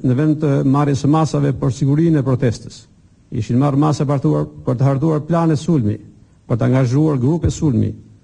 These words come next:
dhe për të përdorur dhunë të mirëfillt kundër institucioneve kushtetuese e kundër forcave të rendit publik.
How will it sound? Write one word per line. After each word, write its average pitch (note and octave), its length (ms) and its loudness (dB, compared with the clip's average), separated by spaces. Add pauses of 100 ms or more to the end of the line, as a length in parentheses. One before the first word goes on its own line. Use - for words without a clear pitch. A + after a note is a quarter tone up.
(500)
dhe B2+ 160 -2
për B2+ 180 -2
të C#3 100 -2 (280)
përdorur C#3 460 0 (120)
dhunë D#3+ 420 0 (340)
të - 100 0
mirëfillt D3+ 640 0 (440)
kundër D3+ 280 2
institucioneve C#3 440 0
kushtetuese C#3 580 -2 (1300)
e B2 80 -6
kundër C#3+ 440 0 (720)
forcave C3+ 360 0
të C3+ 100 0
rendit C3 180 0
publik. C#3 320 -2